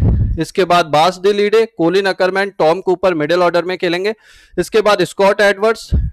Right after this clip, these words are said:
टिम प्रिंगल, लॉगान वैन बीक, शिराज अहमद, फ्रीड क्लासन और पॉल वैन मकरिन। यहाँ पे कुछ भी चेंज होता है, प्लेइंग इलेवन में कोई भी इंजरी की न्यूज आती है, कुछ भी अपडेट आता है, तो एट द रेट एस ई एस ओ डबल एफ,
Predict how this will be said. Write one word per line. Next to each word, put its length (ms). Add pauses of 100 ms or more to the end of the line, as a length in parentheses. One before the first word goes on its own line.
(140)
टिम 200
प्रिंगल, 460 (580)
लॉगान 500
वैन 240
बीक, 240
शिराज 460
अहमद, 320
फ्रीड 340
क्लासन 500
और 260
पॉल 220
वैन 220
मकरिन। 340 (440)
यहाँ 340
पे 160
कुछ 220
भी 140
चेंज 280
होता 180
है, 100
प्लेइंग 340
इलेवन 280
में 140
कोई 300
भी 160
इंजरी 460
की 140
न्यूज 240
आती 200
है, 80
कुछ 260
भी 140
अपडेट 340
आता 200
है, 60 (680)
तो 100
एट 180
द 160
रेट 180
एस 420
ई 160 (140)
एस 280
ओ 280
डबल 300
एफ, 240